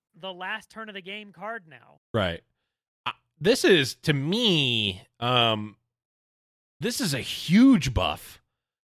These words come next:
Speaker 2: I mean,
Speaker 1: Yeah.
Speaker 2: remove, lowering two, uh,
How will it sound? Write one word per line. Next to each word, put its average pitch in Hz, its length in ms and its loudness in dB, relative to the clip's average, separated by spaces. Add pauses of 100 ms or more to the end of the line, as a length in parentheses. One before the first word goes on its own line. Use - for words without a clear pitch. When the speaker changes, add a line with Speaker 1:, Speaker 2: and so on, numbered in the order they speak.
Speaker 2:
I 131 40 0
mean, 151 240 4
Speaker 1:
Yeah. 135 300 -8
Speaker 2:
remove, 180 440 2 (460)
lowering 185 720 2
two, 196 500 2 (300)
uh, 104 560 -2